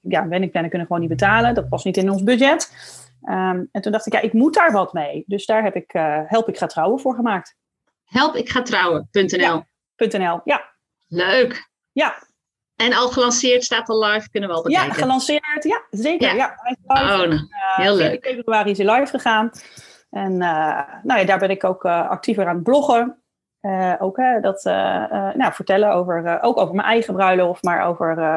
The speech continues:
Speaker 1: over alles van, ja, weetjes over, over, eh, over hoe plan je dat nou en waar
Speaker 2: Ja.
Speaker 1: moet je op letten en wat is handig. En, eh,
Speaker 2: Ja.
Speaker 1: en daar, eh, ja, ben ik nu eigenlijk, eh, heel hard mee bezig.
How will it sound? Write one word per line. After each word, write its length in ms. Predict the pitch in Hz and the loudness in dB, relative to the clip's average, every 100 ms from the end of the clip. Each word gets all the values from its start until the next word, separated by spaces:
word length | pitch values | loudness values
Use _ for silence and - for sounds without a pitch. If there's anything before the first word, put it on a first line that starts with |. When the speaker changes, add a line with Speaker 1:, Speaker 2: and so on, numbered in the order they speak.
| - | -2
Speaker 1:
over 180 | 175 170 | -4 -2
alles 280 | 196 214 - | 0 -2 -2
van, 140 | - | -4
ja, 220 | 196 226 - | 0 -2 -2
weetjes 380 | 170 202 196 180 | -2 -2 -2 -4
over, 140 | 170 - _ | -4 -10 _
over, 440 | - 180 180 170 165 | -6 -4 -4 -4 -2
eh, 180 | 165 160 _ _ _ - | -2 -4 _ _ _ -6
over 180 | 196 190 | -2 0
hoe 140 | 240 | 0
plan 240 | 247 220 | 2 2
je 100 | 269 | 2
dat 140 | 262 233 | 0 0
nou 240 | 214 190 | 0 2
en 60 | 185 | 2
waar 200 | 196 208 | 4 4
Speaker 2:
Ja. 200 | 240 247 | 4 2
Speaker 1:
moet 200 | 196 196 | -2 -2
je 80 | - | -4
op 80 | - | -4
letten 280 | 208 220 254 | -4 0 0
en 60 | |
wat 120 | 214 202 | 0 -2
is 80 | - | -2
handig. 380 | 180 214 262 | -2 0 -4
En, 200 | - 185 170 | -6 -12 -12
eh, 260 | 156 180 | -12 -6
Speaker 2:
Ja. 80 | 196 | -6
Speaker 1:
en 320 | 302 - 214 214 | -6 -12 -12 -4
daar, 220 | 185 165 | -4 -4
eh, 160 | 156 - - _ _ _ | -6 -8 -12 _ _ _
ja, 140 | - 220 | -2 0
ben 120 | 240 | 0
ik 80 | 247 | 2
nu 140 | 277 | 0
eigenlijk, 380 | 247 294 339 226 | 2 0 0 0
eh, 200 | 214 190 | 2 2
heel 220 | 190 233 | 2 2
hard 180 | 185 185 | 0 -4
mee 100 | 170 | -4
bezig. 400 | 175 269 330 - | -4 -2 -4 -10